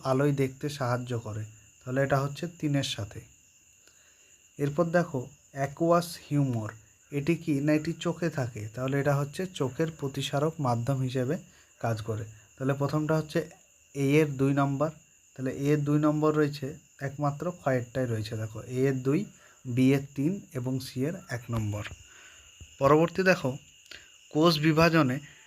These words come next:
টেলোফেজ সম্পর্কিত কোন বক্তব্যটি সঠিক, তা শনাক্ত করো। এখানে তিন নম্বরে, সরি, চার নম্বরে,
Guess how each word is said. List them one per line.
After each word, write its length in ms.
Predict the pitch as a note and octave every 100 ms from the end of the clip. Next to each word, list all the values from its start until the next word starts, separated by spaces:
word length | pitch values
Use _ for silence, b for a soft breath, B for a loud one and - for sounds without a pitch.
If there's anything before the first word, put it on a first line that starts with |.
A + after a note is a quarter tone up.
| B B B B _ -
টেলোফেজ 480 | - D3+ E3+ E3+ F#3
সম্পর্কিত 640 | E3+ E3+ D3+ D3+ D#3+ E3 F3
কোন 460 | E3 E3 F3 F3+ F3 D3
বক্তব্যটি 760 | C#3+ D3 - D3+ D3 D3+ D3+ F3+
সঠিক, 440 | - - - D#3+ - -
তা 140 | C3
শনাক্ত 520 | B2+ C3+ B2+ B2+ -
করো। 240 | C#3+ D3 E3+ b b b _
এখানে 260 | C3 E3 D#3+
তিন 220 | D#3 D3+
নম্বরে, 460 | D#3 D#3+ D#3 D3+ - - - _ _ - - b b b b _
সরি, 380 | - - C3 D#3+
চার 240 | - D#3
নম্বরে, 460 | D3 C3+ A#2 A2 A2